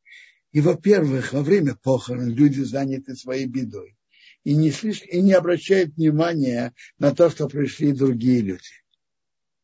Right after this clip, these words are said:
И даже если они видят других людей, которые выглядят немножко иначе, одетыми, другими манерами, они не думают, может быть, это какие-то родственники,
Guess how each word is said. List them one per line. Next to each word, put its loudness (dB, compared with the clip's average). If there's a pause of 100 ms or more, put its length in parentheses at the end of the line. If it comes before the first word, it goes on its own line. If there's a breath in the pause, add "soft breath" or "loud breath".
(840 loud breath)
И 10
даже 4
если 6
они 6
видят 4
других -4
людей, -6 (300)
которые 2 (140 loud breath)
выглядят 6
немножко 2
иначе, -2
одетыми, -4 (360 soft breath)
другими 0
манерами, -2 (240 soft breath)
они 4
не 4
думают, -2 (340)
может -14
быть, -12
это -16
какие-то -10
родственники, -6